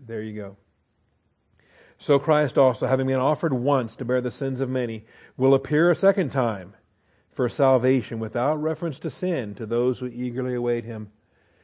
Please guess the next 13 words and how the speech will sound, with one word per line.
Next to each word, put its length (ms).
He's 160
coming 320
back 240
again. 380
When 100
he 100
again 440
brings 340
the 80
firstborn 540
into 180
the 80
world, 460